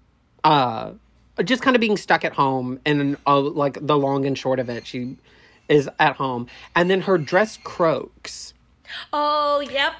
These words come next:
Speaker 2: Yep, it does. <laughs>
Speaker 1: <laughs> And, and her, and her mom goes,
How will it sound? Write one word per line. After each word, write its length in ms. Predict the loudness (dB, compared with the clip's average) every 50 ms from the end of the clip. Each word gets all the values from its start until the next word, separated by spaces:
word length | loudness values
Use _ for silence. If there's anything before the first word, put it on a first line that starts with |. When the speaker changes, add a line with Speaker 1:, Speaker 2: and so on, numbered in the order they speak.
| -14 _ _ _ -12
Speaker 2:
Yep, 280 | -10 -10 -10 -10 -12 -12
it 60 | -8
does. 440 | -6 -4 -4 -4 -6 -8 -12 -12 -10 -8
<laughs> 40 | -4 -2 0 0 0 0 0 2 2
Speaker 1:
<laughs> 100 | 2 0 0 -4 -14 -14 -16 -8 -4 -4 -2 2 2
And, 100 | 2 2 0 -2
and 120 | -2 -2 0 2
her, 200 | 2 2 2 0 -8 -14 -20 -20 -20 -8 -4 -2
and 120 | -2 0
her 120 | 0 2 4
mom 200 | 4 2 2 2
goes, 320 | 0 -2 -2 -2 -4 -8